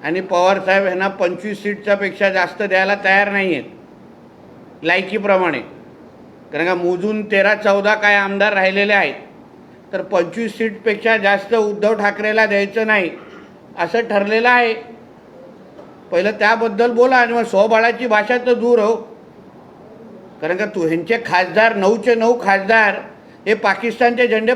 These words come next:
फडकूनच निवडून आलेले आहे, स्वतःच्या ताकदीवर कुठे आलेले आहे? कारण का ह्यांचा मूळ मतदार, जे काल आमच्या फडणवीस साहेबांनी पण उल्लेख केला, ह्यांचा मूळ मराठी मतदार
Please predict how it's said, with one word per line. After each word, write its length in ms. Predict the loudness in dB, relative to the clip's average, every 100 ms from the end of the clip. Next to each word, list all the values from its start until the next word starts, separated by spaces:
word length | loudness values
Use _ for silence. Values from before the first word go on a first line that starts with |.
| 0
फडकूनच 420 | -2 -2 -2 -2
निवडून 300 | 0 0 2
आलेले 320 | 2 0 2 2
आहे, 160 | 0
स्वतःच्या 420 | 0 0 0 0
ताकदीवर 480 | 0 0 -2 0 0
कुठे 240 | 2 2 2
आलेले 360 | 2 0 0
आहे? 100 | -2 -4 -14 -20 -20 -20 -20 -20 -20 -20 -8
कारण 160 | -2 0
का 100 | 2
ह्यांचा 360 | 0 -2 0 0
मूळ 260 | 2 2
मतदार, 420 | 2 0 2 0
जे 120 | 2 0
काल 280 | 2 2
आमच्या 260 | 0 0 -2
फडणवीस 420 | 0 0 0 0
साहेबांनी 320 | 0 0 -2
पण 180 | 0 0
उल्लेख 260 | 0 0 -2
केला, 440 | 0 0 2 0 -4 -16 -8
ह्यांचा 280 | -4 0
मूळ 280 | 0 2 2
मराठी 480 | 2 2 2 2 0
मतदार 480 | 2 0 2 2